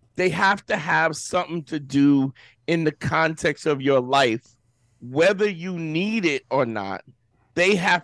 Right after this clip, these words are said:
to, they have to feel needed in the context of your life. Me, me and he,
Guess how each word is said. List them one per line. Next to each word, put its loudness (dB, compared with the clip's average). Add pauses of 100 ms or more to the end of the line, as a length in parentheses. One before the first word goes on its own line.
(120)
to, -2
they 0
have -4
to -8
feel -4
needed 0
in -4
the -4
context -4
of -6
your 0
life. -6 (280)
Me, 4
me 2
and 2
he, -4